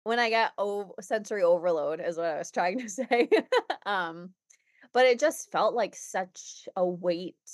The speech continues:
to carry all by myself, and now, like,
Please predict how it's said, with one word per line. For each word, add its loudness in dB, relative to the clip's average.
to -4
carry 0
all 4
by 0
myself, -10
and -2
now, 2
like, 2